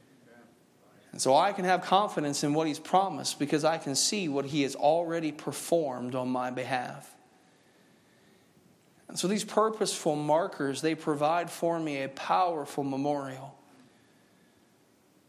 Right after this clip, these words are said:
And as I remember, I can gain comfort. I can gain confidence. I can gain clarity. And these markers, these memorials, are not a superstitious thing,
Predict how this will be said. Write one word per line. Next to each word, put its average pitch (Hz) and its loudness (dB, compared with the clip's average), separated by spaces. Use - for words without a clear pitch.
And 151 0
as 160 4
I 185 8
remember, 165 0
I 160 2
can 165 -2
gain 156 -2
comfort. 160 -6
I 175 6
can 180 0
gain 165 0
confidence. 180 -2
I 160 6
can 156 -2
gain 151 -4
clarity. 135 -2
And 233 8
these 262 4
markers, 180 4
these 214 2
memorials, 170 2
are 180 4
not 220 6
a 175 0
superstitious 190 2
thing, 123 -8